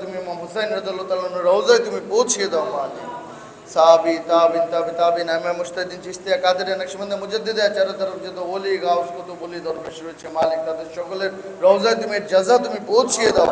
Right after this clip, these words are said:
মালিক। তার সাথে সাথে মালিক, এই দরবারের প্রতিষ্ঠাতা হযরত মুহাম্মদ দাইম পাক রহমাতুল্লাহ আলাইহি রওজায় তুমি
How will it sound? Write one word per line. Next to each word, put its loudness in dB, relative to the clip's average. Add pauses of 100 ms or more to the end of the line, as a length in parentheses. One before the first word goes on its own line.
মালিক। -2 (540)
তার 8
সাথে 0
সাথে -8
মালিক, 4
এই -8
দরবারের 4
প্রতিষ্ঠাতা -6
হযরত -2 (120)
মুহাম্মদ -2
দাইম 6
পাক 6
রহমাতুল্লাহ 0
আলাইহি 6
রওজায় 4
তুমি -8